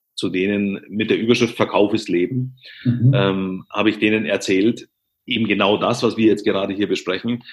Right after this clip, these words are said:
Speaker 1: dass sie Verkauf ein ganzes Leben lang begleitet und auch wenn sie das nicht für sich selber wahrhaben wollen und vehement verneinen würden, „Um Gottes Willen, ich studiere doch nicht, um dann Verkäufer zu werden“,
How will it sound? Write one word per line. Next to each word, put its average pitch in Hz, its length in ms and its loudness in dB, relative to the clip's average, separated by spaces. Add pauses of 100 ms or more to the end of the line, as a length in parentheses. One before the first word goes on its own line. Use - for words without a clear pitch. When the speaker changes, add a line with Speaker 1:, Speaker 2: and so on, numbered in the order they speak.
(160)
Speaker 1:
dass 104 140 0
sie 131 120 2
Verkauf 110 380 2
ein 113 100 0
ganzes 107 280 -2
Leben 139 260 2
lang 101 220 0
begleitet 92 600 -2
und - 180 -8
auch 113 220 -4
wenn 127 120 4
sie 123 100 0
das 117 120 -4
nicht 160 180 -4
für 170 100 2
sich 143 220 -6
selber 123 320 2
wahrhaben 123 480 2
wollen 120 360 0
und 110 320 -2
vehement 165 720 0
verneinen 123 680 -2
würden, 107 320 0 (400)
„Um 127 140 2
Gottes 131 340 2
Willen, 123 320 2
ich 127 140 -4
studiere 123 420 0
doch 117 180 2
nicht, 127 160 2
um 113 120 0
dann 117 180 2
Verkäufer 123 420 2
zu 95 160 -4
werden“, 98 360 0